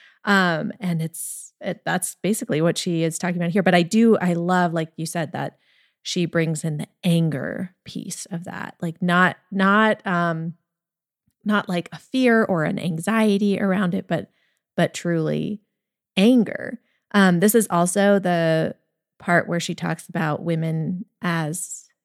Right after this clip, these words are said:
mirrors. Women have served all these centuries as looking glasses, possessing the magic and delicious power of reflecting the figure of man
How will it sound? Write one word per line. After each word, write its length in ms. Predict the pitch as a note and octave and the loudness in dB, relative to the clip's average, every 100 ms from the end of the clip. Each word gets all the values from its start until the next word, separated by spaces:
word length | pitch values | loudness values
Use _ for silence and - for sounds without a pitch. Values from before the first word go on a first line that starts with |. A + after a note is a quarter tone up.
| - | -6
mirrors. 580 | G3 F3 G3+ B3 B3+ F#3 | -2 0 2 2 0 0
Women 220 | F3 F3+ | 2 2
have 180 | E3+ F3 | 2 -2
served 320 | D#3+ E3 - | -2 -4 -4
all 120 | F3+ | -8
these 180 | F3+ F3+ | -4 -4
centuries 480 | F3 F3 E3+ E3 E3+ | -4 -6 -6 -6 -6
as 220 | - E3+ | -6 -6
looking 460 | E3 D#3+ - A3 A3+ | -4 -6 -4 0 0
glasses, 600 | A3 G#3+ A3+ - A#3 A3+ | 0 -2 -2 -2 -4 -4
possessing 560 | - E3 D#3+ E3+ E3+ E3+ | -6 -4 -4 -4 -4 -2
the 60 | |
magic 580 | E3 F#3 A3 F3 F#3 - _ _ _ - | -2 0 -2 0 -4 -6 _ _ _ 2
and 160 | F#3 | 4
delicious 540 | F3+ E3+ D#3+ - F3 - | 4 0 -2 -2 -6 -6
power 420 | - D#3 E3 F3 | -2 0 2 0
of 200 | E3+ E3+ | 0 -2
reflecting 600 | E3 - D#3+ - F3 F3 | -4 -2 -4 -2 -2 -2
the 80 | F#3 | -2
figure 380 | - D3+ E3+ E3+ | -4 -4 -2 0
of 200 | F3 E3+ | -2 -2
man 380 | D3+ D3+ D#3+ | -2 0 0